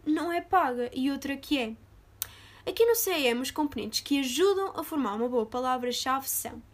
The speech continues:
a relevância, que deve ser uma palavra-chave que detalhe os nossos produtos de forma relevante,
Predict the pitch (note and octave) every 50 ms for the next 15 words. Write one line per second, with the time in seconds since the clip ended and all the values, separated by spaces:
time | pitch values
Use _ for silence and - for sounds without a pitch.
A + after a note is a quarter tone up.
0 | _ - - - - - - - - - D#4 D4 - D4+ D4+ D4 A#3 - A3+ A3
1 | G#3+ - - - B3 C4+ D#4 - - - - - - B3+ C#4+ F4+ F4+ - - D#4
2 | C4+ C4 C4 C4 B3+ - C4+ C4 C4 B3+ B3 A#3+ B3 B3 A#3 - - A#3+ G#3+ G#3
3 | G#3 - - - - - - - F4 F4+ F4 D#4+ D4 C4 C4+ B3+ B3 - - -
4 | - A#3+ A#3 A3 A3+ G3+ - - - - - - - - D4+ D4+ C#4+ C4 B3 B3
5 | A#3 A#3+ A#3 A3+ G#3+ G#3+ G3 G3 A3+ - - - -